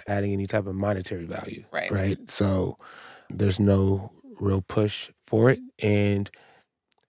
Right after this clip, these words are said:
Speaker 1: we just gotta keep knocking on the doors, keep a-, adding resources when we can, and until a change comes.
Speaker 2: Mm-hmm.
Speaker 1: So
Speaker 2: There's a documentary about Flint, Michigan.
Speaker 1: It is.
Speaker 2: Do you remember what it's called? I, I
Speaker 1: I
Speaker 2: can't
Speaker 1: don't.
Speaker 2: think
Speaker 1: I
Speaker 2: of it.
Speaker 1: believe it's by, uh, Michael Moore, the guy
Speaker 2: Yep.
Speaker 1: who did Fahr-,
Speaker 2: Ye-,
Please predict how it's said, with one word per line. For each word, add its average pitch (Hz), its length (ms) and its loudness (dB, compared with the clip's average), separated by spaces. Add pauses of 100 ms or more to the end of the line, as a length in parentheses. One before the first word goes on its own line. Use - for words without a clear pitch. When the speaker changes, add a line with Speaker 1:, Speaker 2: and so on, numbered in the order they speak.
(160)
Speaker 1:
we 98 220 4
just 98 200 -2
gotta 101 180 2
keep 101 320 2 (800)
knocking 101 380 0
on 98 100 0
the 92 80 -2
doors, 104 460 4
keep 98 320 0 (180)
a-, - 400 -16 (160)
adding 101 220 2
resources 98 680 -2
when 98 100 -4
we 92 80 -6
can, 107 460 2
and 92 480 -4 (360)
until 98 420 0
a 101 140 -4
change 101 340 -2
comes. 120 380 0
Speaker 2:
Mm-hmm. 190 320 -10 (280)
Speaker 1:
So - 360 -10 (180)
Speaker 2:
There's 349 180 0
a 392 60 -2
documentary 220 640 0
about 151 360 -4 (120)
Flint, - 220 -8
Michigan. 156 440 -10
Speaker 1:
It 98 100 4
is. 104 280 4
Speaker 2:
Do 202 100 -6
you 226 140 -2
remember 196 340 -6
what 185 140 -8
it's - 100 -16
called? - 200 -8
I, 175 60 -6
I - 20 -8
Speaker 1:
I 170 40 -10
Speaker 2:
can't 98 200 -4
Speaker 1:
don't. 110 200 4
Speaker 2:
think 107 200 0
Speaker 1:
I 107 60 0
Speaker 2:
of 104 60 0
it. 110 40 6
Speaker 1:
believe 120 180 8
it's 110 120 -6
by, 110 220 0
uh, 104 240 -2
Michael 104 360 -4
Moore, 107 360 -4
the 107 120 -6
guy 107 180 2
Speaker 2:
Yep. 104 80 -2
Speaker 1:
who 107 80 -2
did 101 160 -4
Fahr-, 107 200 -2
Speaker 2:
Ye-, 104 40 -2